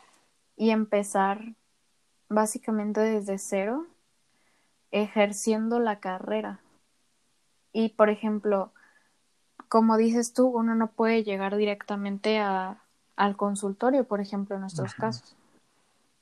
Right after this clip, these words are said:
Speaker 1: Hay todo un proceso que hay que vivir y a mí me preocupa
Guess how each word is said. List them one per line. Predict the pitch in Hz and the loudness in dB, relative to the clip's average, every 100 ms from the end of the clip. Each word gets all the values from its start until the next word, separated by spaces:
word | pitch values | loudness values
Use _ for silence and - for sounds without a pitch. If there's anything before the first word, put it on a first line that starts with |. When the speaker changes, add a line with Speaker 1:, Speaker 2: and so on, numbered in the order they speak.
| _ _ _ | _ _ _
Speaker 1:
Hay | - 208 | 4 4
todo | 214 233 240 | 6 6 6
un | 240 | 4
proceso | 233 226 - 214 226 226 - | 4 0 0 -4 -2 -2 -2
que | 202 | -2
hay | 196 196 | -2 -2
que | 202 | -2
vivir | 208 202 196 214 - _ _ _ _ _ _ - | 0 0 0 0 -2 _ _ _ _ _ _ -2
y | 220 | 0
a | 220 | 2
mí | 214 214 | 0 -2
me | 220 226 | -2 -4
preocupa | 214 202 202 208 208 226 254 | -2 -4 -2 -6 0 0 -2